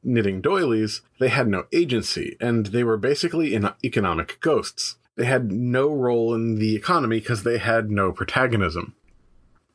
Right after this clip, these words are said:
As a result, serious-minded man history people didn't need to talk about women in the economy in their books.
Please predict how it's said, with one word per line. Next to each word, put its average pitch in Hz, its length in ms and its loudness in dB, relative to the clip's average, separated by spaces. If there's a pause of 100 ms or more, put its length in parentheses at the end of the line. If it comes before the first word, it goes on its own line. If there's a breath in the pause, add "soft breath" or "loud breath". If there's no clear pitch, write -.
(140)
As 151 160 0
a 196 60 2
result, 120 340 0
serious-minded 131 840 0
man 110 300 2
history 123 360 0
people 101 480 -2
didn't 156 260 0
need 131 180 2
to 117 60 -2
talk 190 300 0
about 104 220 0
women 101 320 0
in 101 180 0
the 104 140 2
economy 107 600 -2
in 101 180 0
their 92 180 2
books. - 540 0